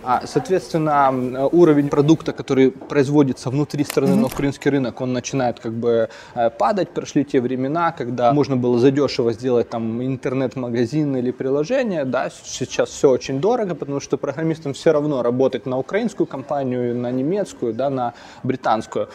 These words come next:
Speaker 1: И первый вопрос. Э, вот, э, студия веб-разработки, она жива, она приносит прибыль. Ты считаешь, э, у этого бизнеса есть будущее? Ориентируетесь ли вы на экспорт?
Speaker 2: Мгм.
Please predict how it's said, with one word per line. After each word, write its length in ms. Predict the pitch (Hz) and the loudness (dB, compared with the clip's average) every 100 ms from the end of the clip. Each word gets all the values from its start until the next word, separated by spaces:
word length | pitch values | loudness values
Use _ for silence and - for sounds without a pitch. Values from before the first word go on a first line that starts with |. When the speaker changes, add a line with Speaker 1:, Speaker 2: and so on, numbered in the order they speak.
| - - - | -16 -20 -6
Speaker 1:
И 400 | 147 165 175 160 - | 0 4 6 6 6
первый 280 | 226 214 190 | 6 6 4
вопрос. 600 | 190 196 190 117 101 - | 2 2 4 4 2 -4
Э, 260 | - 127 127 | 0 4 4
вот, 260 | 131 170 156 | 2 0 0
э, 140 | 151 | -2
студия 380 | 151 - 180 131 | -2 0 2 4
веб-разработки, 920 | 123 127 135 123 139 131 110 - 104 - - | 4 2 0 0 2 2 0 -4 -12 -12 -6
она 280 | 123 143 160 | -2 0 2
жива, 680 | 123 123 123 196 247 131 110 - | 0 0 2 2 2 -2 -6 -16
она 240 | - 127 139 | -10 -4 -4
приносит 560 | 139 139 139 131 - | -4 -4 -4 -4 -8
прибыль. 560 | - 147 214 185 151 123 - - | -10 -6 -2 4 4 4 0 -8
Ты 100 | - | -8
считаешь, 640 | 190 - 147 143 131 - 131 | -6 0 4 4 4 -2 -2
э, 160 | 123 | 2
у 180 | 123 135 | 4 2
этого 260 | 135 135 135 | 0 -2 -2
бизнеса 400 | 131 131 131 120 | 0 -2 -2 -4
есть 300 | 123 180 185 | 2 2 4
будущее? 560 | 180 151 139 - 120 | 2 2 2 0 2
Ориентируетесь 920 | 110 127 131 143 - 151 139 127 131 - | 2 0 -2 -2 2 4 4 0 -4 -4
ли 80 | 131 | -2
вы 160 | 135 | -2
на 240 | 127 127 135 | -2 -4 -4
экспорт? 340 | - - - - - | -6 -14 -16 -18 -12
Speaker 2:
Мгм. 220 | 170 190 | -4 -4